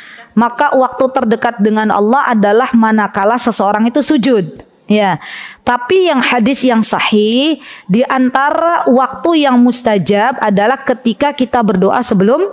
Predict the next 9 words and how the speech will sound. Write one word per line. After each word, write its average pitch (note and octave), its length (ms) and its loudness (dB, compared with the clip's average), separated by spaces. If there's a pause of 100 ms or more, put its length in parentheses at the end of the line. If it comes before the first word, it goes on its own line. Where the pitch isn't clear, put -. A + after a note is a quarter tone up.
(160)
salam. F#3 800 -2
Itu A#3+ 160 -2
yang C4+ 160 0
saya A3+ 240 0
tahu B3 160 0
ya, G3+ 160 2
Bu. F#3+ 240 0 (560)
Ya. F#3+ 240 0 (400)
Kemudian E4 400 2